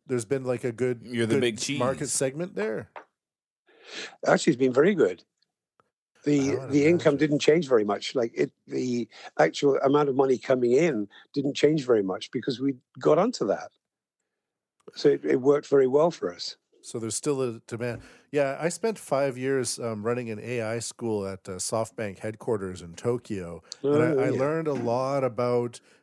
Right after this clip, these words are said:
Speaker 1: business strategy just from observing, not myself, 'cause I was just the guy in the, in the building who was paid to be there. But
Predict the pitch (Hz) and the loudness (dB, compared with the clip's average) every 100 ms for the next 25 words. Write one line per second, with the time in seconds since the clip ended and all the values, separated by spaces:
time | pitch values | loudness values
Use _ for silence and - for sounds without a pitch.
0 | _ 95 131 127 147 147 - 143 135 143 | _ -6 -4 -2 -4 -4 -4 -2 0 0
1 | 135 156 147 139 - 143 110 107 95 110 | -4 -6 -4 -2 -2 -2 -4 -6 -2 -2
2 | 127 147 110 101 104 104 - 104 123 120 | 0 -4 -4 -6 -6 -6 -4 -2 -4 -4
3 | 113 104 101 110 - 104 107 104 101 95 | -4 -2 -2 -4 -6 -6 -6 -4 -4 -6
4 | 87 - - 113 104 104 107 90 104 101 | -10 -18 -12 -8 -8 -8 -10 -6 -6 -4
5 | 104 98 92 95 90 - 110 101 104 123 | -6 -8 -14 -14 -16 -10 -10 -8 -8 -4
6 | 104 95 87 104 | -4 -6 -4 -6